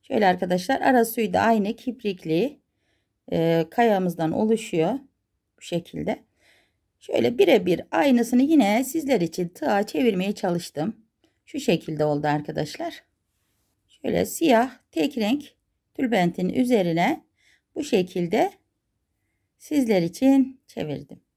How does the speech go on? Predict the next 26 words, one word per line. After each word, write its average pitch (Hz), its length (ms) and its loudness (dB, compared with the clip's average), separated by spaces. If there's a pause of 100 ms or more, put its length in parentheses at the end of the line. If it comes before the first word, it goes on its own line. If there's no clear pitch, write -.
Bakın - 200 -18
arkadaşlar, - 520 -20
şöyle 180 560 -2 (580)
tülbentin 156 520 -2
üzerine 160 460 -2
koyayım, 180 340 -2
daha 165 160 0
net 147 240 -4 (180)
anlaşılsın, 175 920 -6 (420)
daha 185 220 -4
net 160 360 -2
görünsün. 143 680 -8 (420)
Evet, - 220 -10
bakın 175 360 -4
birebir 214 520 2
kiprikleri 214 680 -4
de 156 260 -4 (380)
aynı 240 280 2
şekilde 160 440 -10
kayanın 170 400 -2
kenarlarına 165 680 -2
kiprik 180 440 -8
yaparak 185 580 -2 (420)
bu 247 60 -10
şekilde 165 720 0
tasarladım. 120 640 -8